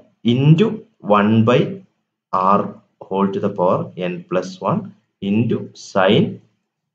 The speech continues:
n plus one theta എന്ന് എഴുതാൻ പറ്റും. Into. So this is equal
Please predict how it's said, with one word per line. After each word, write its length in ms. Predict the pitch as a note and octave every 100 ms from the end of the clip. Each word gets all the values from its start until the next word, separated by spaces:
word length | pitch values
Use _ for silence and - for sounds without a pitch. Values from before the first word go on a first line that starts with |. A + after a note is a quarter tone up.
| _
n 200 | F#2+ G2 G2 G2
plus 200 | A2 A2 A2 - - G#2+
one 120 | A2+ D3 - - _ _ _ _
theta 320 | F#2 F2 F2 E2 D#2
എന്ന് 120 | D2
എഴുതാൻ 180 | C2 C#2+ C#2
പറ്റും. 220 | - - _ _ _ _ _ -
Into. 200 | F2 D2 D2+ _ _ _ _ _ _ _ _ _ _ _ _ _ _ _ _ -
So 60 | E3 D3
this 120 | C3+
is 60 | A#2 G#2+
equal 220 | - E2